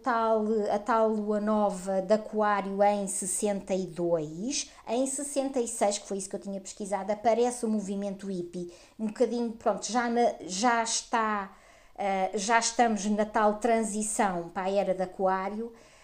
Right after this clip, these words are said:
ehm, e, e para mim é assim, tem tudo a ver, não é? Tem tudo a ver e há, e é muito interessante ver. Eu não tive, foi, eh, não vou, nem vale a pena agora ir pesquisar mais o que é que pudesse,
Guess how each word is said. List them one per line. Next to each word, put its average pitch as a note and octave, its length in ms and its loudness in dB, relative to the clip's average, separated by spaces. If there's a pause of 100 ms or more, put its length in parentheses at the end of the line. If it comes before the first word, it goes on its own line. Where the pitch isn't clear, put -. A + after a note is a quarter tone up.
(140)
ehm, B3 720 4
e, C4 360 -2
e A#3+ 140 -12 (720)
para B3+ 140 6
mim A#3+ 340 2
é A#3 40 0
assim, G#3 220 -6
tem A3+ 220 -2
tudo A3+ 220 0
a - 20 2
ver, F#3+ 400 -4
não E3 100 -14
é? - 60 -16
Tem F#3+ 180 -8
tudo G#3+ 200 -2
a A3+ 40 4
ver A#3+ 320 4
e A3 280 0
há, F#3+ 140 2
e G#3+ 180 4
é - 20 8
muito A3 240 -2
interessante A3+ 640 -2
ver. A3+ 500 2 (400)
Eu C4 120 8
não C#4 180 6
tive, C#4 160 -2
foi, B3+ 500 6
eh, G3+ 380 2 (240)
não F3+ 160 -4
vou, G3 300 2
nem G3+ 100 4
vale G3+ 200 6
a G3 40 8
pena G3 300 2
agora F#3+ 360 4
ir G3+ 260 -4
pesquisar G3 520 -2
mais G3+ 380 -2
o F#3 40 -8
que F#3 120 -4
é F#3+ 60 0
que - 140 -14 (460)
pudesse, F#3 640 -4